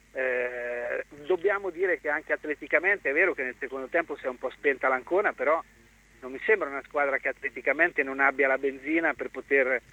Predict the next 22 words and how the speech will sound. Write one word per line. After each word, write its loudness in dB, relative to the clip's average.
eh, 2
giocare 0
i -4
novanta -4
minuti -6
alla 0
pari 2
con, -6
con -2
le 0
altre, 0
e -14
quindi -2
deve 2
metterci -2
quel -2
qualcosa 0
di -2
più. -8
Poi, 2
eh, -6
purtroppo, -2